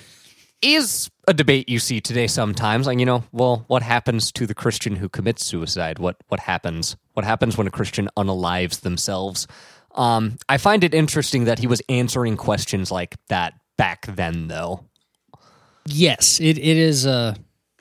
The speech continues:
Speaker 2: it is interesting, but it's different than the s-,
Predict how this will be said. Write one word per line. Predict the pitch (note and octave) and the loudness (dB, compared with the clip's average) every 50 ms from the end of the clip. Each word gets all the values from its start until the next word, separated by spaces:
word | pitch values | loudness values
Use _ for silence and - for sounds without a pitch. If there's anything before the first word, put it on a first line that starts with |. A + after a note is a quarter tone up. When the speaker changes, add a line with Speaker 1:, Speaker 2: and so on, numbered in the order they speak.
| _ _ - | _ _ 2
Speaker 2:
it | D#3 | 4
is | E3+ E3 D3 | 4 4 4
interesting, | D3+ C#3+ - C3+ - C#3 G#2 G#2 | 2 0 0 -4 -4 -6 -6 0
but | - G3 F#3 - - | 2 2 2 2 0
it's | E3 C#3 - - | 0 2 2 0
different | - D#3 F3+ E3+ - F#3+ E3 - D3 | 4 4 4 4 4 2 2 2 2
than | E3 E3 D3 D3 C#3+ B2+ | 2 4 4 4 2 2
the | C#3 | 2
s-, | B2 - - - C3+ C3+ | 2 4 4 2 2 0